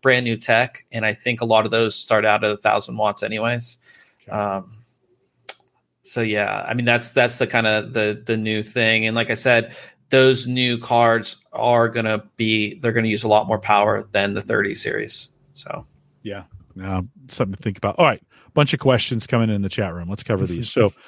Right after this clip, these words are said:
Speaker 2: Brian asks, "And with these custom build units, have you found that the components last as long as you find them useful, or do you tend to upgrade when they're worn out?" Or, Bob, in your case, you're,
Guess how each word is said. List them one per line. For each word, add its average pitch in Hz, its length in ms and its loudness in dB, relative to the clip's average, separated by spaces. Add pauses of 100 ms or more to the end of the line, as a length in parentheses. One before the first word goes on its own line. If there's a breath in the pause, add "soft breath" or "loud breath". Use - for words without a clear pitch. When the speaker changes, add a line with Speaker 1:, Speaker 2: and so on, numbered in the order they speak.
(320 loud breath)
Speaker 2:
Brian 131 320 6
asks, 120 460 2
"And 113 220 0
with 113 100 0
these 107 160 -6
custom 151 380 0
build 107 200 2
units, 101 360 -2
have 107 120 0
you 107 80 2
found 110 480 4
that 107 200 0
the 104 80 -6
components 117 520 -4
last 101 440 -4
as 98 160 -8
long 107 240 0
as 113 80 0
you 101 80 -2
find 107 420 2
them 92 100 -4
useful, 107 560 0 (320 loud breath)
or 143 120 0
do 131 60 4
you 123 100 4
tend 131 260 2
to 104 100 -2
upgrade 110 460 0
when 101 160 -6
they're 98 140 -6
worn 98 300 -4
out?" 104 420 0
Or, 127 340 6 (420)
Bob, 123 300 4
in 117 80 2
your 131 220 2
case, 110 520 -2
you're, 120 540 2